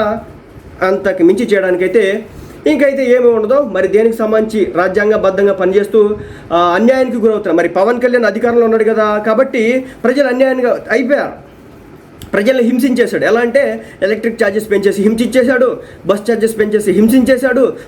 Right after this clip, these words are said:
రోడ్లు అధ్వానంగా తయారు చేయించి హింసించేశాడు, కేవలం బూతులు తిడతా రాజ్యాంగ,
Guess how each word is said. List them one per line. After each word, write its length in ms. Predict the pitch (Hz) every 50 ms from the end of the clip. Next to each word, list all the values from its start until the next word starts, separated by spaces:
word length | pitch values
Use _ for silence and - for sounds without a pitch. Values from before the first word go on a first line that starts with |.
| - -
రోడ్లు 260 | 175 220 220 196 190
అధ్వానంగా 520 | 175 170 160 165 190 220 233 240 240 233 226
తయారు 240 | 226 220 208 202
చేయించి 280 | 190 214 214 214 208 190
హింసించేశాడు, 800 | 185 202 214 202 262 247 240 262 247 269 254 247 277 247 180 - - - - - -
కేవలం 460 | 220 240 254 262 269 269 226 175 160 160
బూతులు 260 | 202 269 262 294 269
తిడతా 440 | 254 262 247 233 233 247 220 175 - 151
రాజ్యాంగ, 640 | 175 202 247 226 196 185 254 269 262 247 226 180